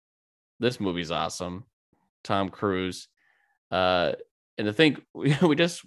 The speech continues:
we just saw earlier this year Reminiscence, and it kinda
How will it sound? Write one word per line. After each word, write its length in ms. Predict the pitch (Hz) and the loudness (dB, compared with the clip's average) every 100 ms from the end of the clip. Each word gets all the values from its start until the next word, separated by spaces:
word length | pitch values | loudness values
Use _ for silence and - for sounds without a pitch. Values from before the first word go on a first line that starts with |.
| _ | _
we 120 | 127 | -2
just 160 | 135 139 | -2 0
saw 140 | 131 | 2
earlier 280 | - 113 113 | 2 2 2
this 160 | 104 - | 0 -2
year 120 | 104 | 0
Reminiscence, 760 | 101 101 92 98 - 92 85 | 2 0 0 -4 -4 -6 -4
and 100 | 95 | -4
it 60 | 92 | -2
kinda 380 | - 113 95 | 2 4 4